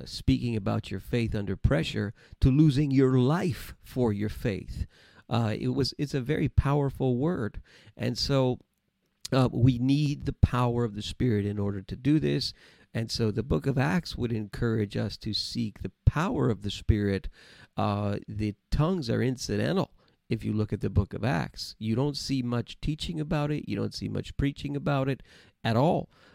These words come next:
Uh, Paul talks about it in First Corinthians fourteen, but he appears to be talking mostly about the use of the gift of tongues, which is different, it seems, than the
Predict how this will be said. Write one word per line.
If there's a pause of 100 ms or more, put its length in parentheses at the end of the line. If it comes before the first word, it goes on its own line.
(140)
Uh,
Paul
talks
about
it
in
First
Corinthians
fourteen, (300)
but
he
appears
to
be
talking
mostly (240)
about
the
use (120)
of
the (340)
gift
of
tongues, (680)
which
is (240)
different,
it
seems, (320)
than
the